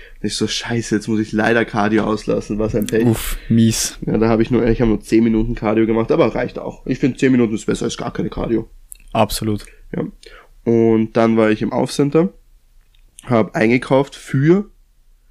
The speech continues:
Speaker 1: meinen, äh, insanen sechsunddreißig Stunden Stream,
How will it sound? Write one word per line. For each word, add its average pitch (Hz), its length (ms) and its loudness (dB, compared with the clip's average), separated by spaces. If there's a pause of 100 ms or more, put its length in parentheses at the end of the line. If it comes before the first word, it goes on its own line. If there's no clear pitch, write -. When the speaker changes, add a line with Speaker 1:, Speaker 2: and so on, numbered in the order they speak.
(260)
Speaker 1:
meinen, 113 420 0 (180)
äh, 107 340 0
insanen 131 720 0
sechsunddreißig 131 580 -2
Stunden 131 280 -2
Stream, 117 380 0